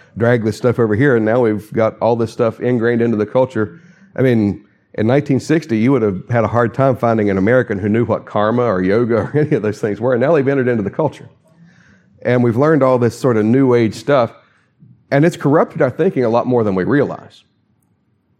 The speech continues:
We have adopted all this into ourselves, uh, and that stuff is directly counter to the gospel of Jesus Christ.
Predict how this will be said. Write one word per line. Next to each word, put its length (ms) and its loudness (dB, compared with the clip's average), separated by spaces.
We 180 0
have 260 0
adopted 500 0
all 160 4
this 240 -2
into 360 0
ourselves, 640 0
uh, 520 2
and 400 0
that 260 0
stuff 340 0
is 140 0
directly 580 0
counter 600 -2
to 120 0
the 80 -2
gospel 480 -2
of 100 -2
Jesus 320 -2
Christ. 440 -4